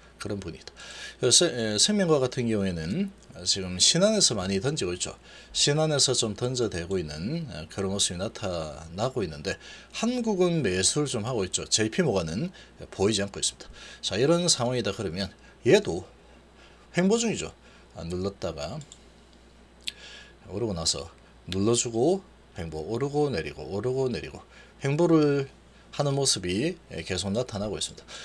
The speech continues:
그래서 이십 선 언저리에서는 잘 지키고 있죠.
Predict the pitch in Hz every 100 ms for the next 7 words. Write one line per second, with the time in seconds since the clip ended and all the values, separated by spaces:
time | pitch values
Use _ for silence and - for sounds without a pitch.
0 | - - - 123 165 - 208 190 165 170
1 | 156 123 113 95 107 78 - - - -
2 | - - 101 - 202 147 123 117 76